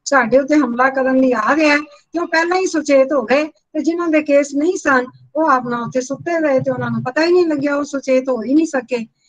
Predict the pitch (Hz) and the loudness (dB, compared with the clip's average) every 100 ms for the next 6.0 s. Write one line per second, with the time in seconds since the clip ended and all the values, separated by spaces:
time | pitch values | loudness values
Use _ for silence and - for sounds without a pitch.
0 | _ - 330 370 349 302 277 285 277 277 | _ -8 -4 -2 0 0 2 0 -2 -2
1 | 269 262 254 233 254 277 285 262 226 262 | -2 -2 -6 -4 -2 -2 -4 -8 -4 0
2 | 254 302 _ _ 277 277 285 277 262 262 | 2 0 _ _ -2 0 0 0 0 -2
3 | 294 381 370 254 220 240 269 294 330 - | -2 0 2 0 0 -2 -2 -2 -6 -4
4 | 262 262 302 262 247 233 226 269 262 - | 0 2 2 -2 -4 -2 0 0 -2 -10
5 | _ - 285 240 262 294 277 294 302 | _ 0 0 2 0 2 2 2 -2